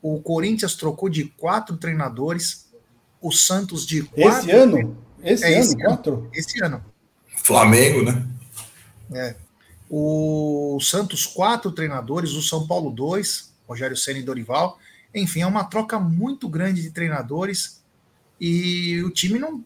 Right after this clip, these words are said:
Speaker 1: não aprende, não pega com um sistema de um, com sistema de outro. E mesmo com um time com qualidade inferior, quando tem o mesmo treinador que treinam direitinho,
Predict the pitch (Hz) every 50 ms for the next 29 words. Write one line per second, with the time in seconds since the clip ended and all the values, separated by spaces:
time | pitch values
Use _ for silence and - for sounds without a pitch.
0 | _ _ - 254 254 269 269 277 277 285 285 285 - 220 226 254 262 214 156 147
1 | 156 170 170 170 196 214 208 208 - - - 170 180 202 208 190 - - 160 -
2 | - 180 175 170 147 117 113 151 190 196 185 165 156 160 - - - - - -
3 | 185 180 175 156 123 127 135 151 185 220 220 220 220 220 - _ _ _ _ _
4 | _ _ _ _ _ - 165 175 208 262 254 262 285 - - 202 180 - 180 185
5 | 180 165 170 175 170 165 170 170 170 165 156 151 156 156 151 143 147 156 151 -
6 | 151 147 135 131 139 175 214 254 233 170 - - 202 208 208 170 - - 240 254
7 | 240 208 190 190 175 165 175 165 165 156 151 147 151 147 - - 156 - - 196
8 | 214 220 226 208 190 160 156 156 147 123 120 - - 202 233 214 160 -